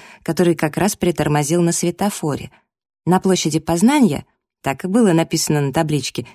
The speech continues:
через мягкий знак, стоял удивительный памятник в виде огромного микроскопа. На предметном столике, свесив ноги, сидела девочка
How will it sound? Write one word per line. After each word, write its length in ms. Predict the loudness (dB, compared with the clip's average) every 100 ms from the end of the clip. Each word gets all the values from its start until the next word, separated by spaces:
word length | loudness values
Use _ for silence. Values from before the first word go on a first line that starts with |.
| -4
через 260 | 0 2
мягкий 380 | 2 0 -2 -4
знак, 340 | -2 -4 -6 -16 _ _ _ -12
стоял 380 | -2 2 2 0
удивительный 760 | 0 2 2 0 -2 -4 -4
памятник 560 | -2 2 2 2 -4 -6 -20 _
в 60 | -6
виде 360 | 0 2 4 2
огромного 680 | 0 -2 2 4 6 6
микроскопа. 800 | 4 4 2 -2 -2 -2 -4 -6 -18 _ _ _ _ _
На 140 | -6 -2
предметном 520 | 0 2 2 2 0
столике, 580 | -2 -4 -2 -2 -4 -4
свесив 540 | -2 0 0 -4 -4
ноги, 420 | 0 0 -2 -6 -10 -20 _
сидела 460 | -10 -6 0 2 2
девочка 560 | 4 2 2 -4 -8